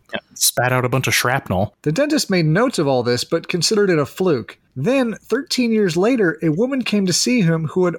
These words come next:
Speaker 2: also had an aching canine that had suddenly cracked in half, instantly relieving the pain.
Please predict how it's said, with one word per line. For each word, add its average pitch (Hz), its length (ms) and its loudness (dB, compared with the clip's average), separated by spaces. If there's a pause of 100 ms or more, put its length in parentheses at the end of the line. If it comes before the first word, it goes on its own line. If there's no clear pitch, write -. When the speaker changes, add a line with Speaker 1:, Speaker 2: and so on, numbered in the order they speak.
(100)
Speaker 2:
also 214 400 0
had 147 180 2
an 143 80 -2
aching 135 360 -2
canine 131 500 0
that 139 100 0
had 147 140 0
suddenly 175 380 0
cracked - 540 -4
in 175 120 2
half, 151 500 0
instantly 180 460 -2
relieving 147 420 0
the 147 80 -2
pain. 131 460 -4